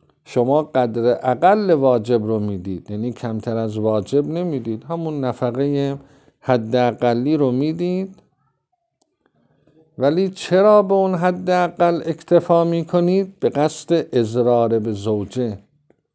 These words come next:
زوجهٔ مطلقه. دلیلتونم اینه که من اون مقداری که بر من واجب است، این حد اقل نفقه، اینو من دارم می‌دم.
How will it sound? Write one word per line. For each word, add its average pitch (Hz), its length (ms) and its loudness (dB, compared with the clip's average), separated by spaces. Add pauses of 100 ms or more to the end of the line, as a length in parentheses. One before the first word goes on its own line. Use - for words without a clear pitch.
(140)
زوجهٔ 117 520 -2
مطلقه. 107 880 -4 (3250)
دلیلتونم 190 920 2
اینه 180 260 -4
که 160 120 -6
من 160 460 0 (840)
اون 147 360 2
مقداری 147 500 4
که 135 140 0
بر 123 180 -2
من 120 300 -2
واجب 120 560 0
است، 185 420 -2
این 175 260 -4
حد 131 340 -6
اقل 143 460 -2
نفقه، 135 800 -2
اینو 160 260 0
من 143 240 -2
دارم 135 260 -2
می‌دم. 160 420 -6